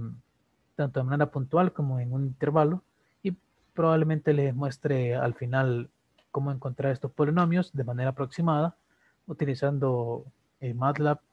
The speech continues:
eh, específicamente la versión gratuita que es Octave. Y bueno, entonces vamos a quedar hasta aquí. No,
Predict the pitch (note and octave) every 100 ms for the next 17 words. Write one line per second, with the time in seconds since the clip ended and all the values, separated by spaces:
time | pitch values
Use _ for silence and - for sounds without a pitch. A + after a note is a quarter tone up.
0 | _ D#3 A#2+ - - B2+ B2+ B2 C3 C3
1 | B2+ A#2 A#2 - B2+ B2 A#2+ A#2 C3+ C3
2 | - - C#3 C#3 - D3+ D3+ _ _ _
3 | _ - - _ - - _ _ D#3 C#3+
4 | D3 C3+ B2 A#2+ B2 A2 - _ _ _
5 | _ _ _ _ _ - C3 C#3+ C3+ C3
6 | B2 A#2+ - B2+ B2 - B2 F3 - -
7 | C#3